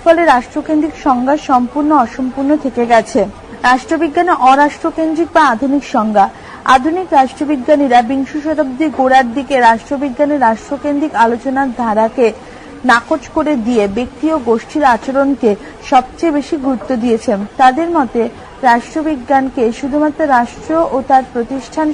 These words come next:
সম্পর্কিত আলোচনায় সীমিত রাখলে রাজনৈতিক জীবনের সম্যক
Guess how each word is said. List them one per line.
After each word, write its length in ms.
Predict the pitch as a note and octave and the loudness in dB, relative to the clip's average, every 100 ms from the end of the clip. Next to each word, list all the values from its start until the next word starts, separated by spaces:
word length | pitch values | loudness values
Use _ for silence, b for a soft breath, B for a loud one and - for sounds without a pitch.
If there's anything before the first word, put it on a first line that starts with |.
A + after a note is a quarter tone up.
| D4+ | 0
সম্পর্কিত 500 | C#4 A#3+ C#4+ C#4 C4 | -2 -2 -6 -4 0
আলোচনায় 580 | B3+ A3+ A#3 C4+ C4 C4+ | 2 2 -4 -4 -4 -4
সীমিত 320 | - A#3 A#3+ | -4 -4 -2
রাখলে 440 | C4+ B3 A#3 - A3 C4+ B B - | 2 2 2 0 -2 -4 B B 2
রাজনৈতিক 640 | B3 A#3+ A#3 C#4+ D4+ F4+ D#4 A3+ | 2 2 0 -2 -2 -2 -2 -2
জীবনের 440 | C4 B3+ C4 B3+ G#3+ - - - - | 0 2 2 0 -6 -14 -20 -18 -2
সম্যক 380 | D4 C4+ C4+ D#4 | 2 2 2 -2